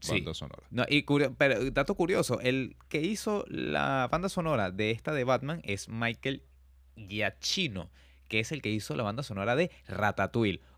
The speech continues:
Speaker 1: Ustedes saben, eh, todas esas
Speaker 2: Uy.
Speaker 1: trending de TikTok que ustedes hacen con la musiquita de Ratatouille. Ah, el
Speaker 2: Ujú.
Speaker 1: tipo también hizo Batman.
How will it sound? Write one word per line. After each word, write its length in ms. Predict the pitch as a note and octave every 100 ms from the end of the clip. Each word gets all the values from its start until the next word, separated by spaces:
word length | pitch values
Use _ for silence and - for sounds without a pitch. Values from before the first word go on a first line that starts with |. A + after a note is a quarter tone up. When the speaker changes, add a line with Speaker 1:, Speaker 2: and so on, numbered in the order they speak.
| -
Speaker 1:
Ustedes 400 | - G#2+ C3 D3+
saben, 300 | E3 E3 E3+ -
eh, 120 | D#3+
todas 320 | - E3+ F#3+
esas 200 | F3 G3+
Speaker 2:
Uy. 160 | C#3+ E2+
Speaker 1:
trending 480 | E3+ F3 F3+ F#3 E3+
de 80 |
TikTok 580 | F3 E3 - - F3 F3
que 80 | F3
ustedes 240 | E3+ F3
hacen 320 | F3 F3 E3+ F3+
con 80 |
la 60 | F3
musiquita 400 | E3+ F3 F3 F3+
de 40 | F3
Ratatouille. 400 | F3 E3+ F#3 -
Ah, 160 | A2 F#2
el 140 | G#2
Speaker 2:
Ujú. 80 | -
Speaker 1:
tipo 220 | - -
también 280 | G2+ F2+ F2+
hizo 200 | F2+ G#2+
Batman. 400 | F2+ A#1+ A1+ A#1+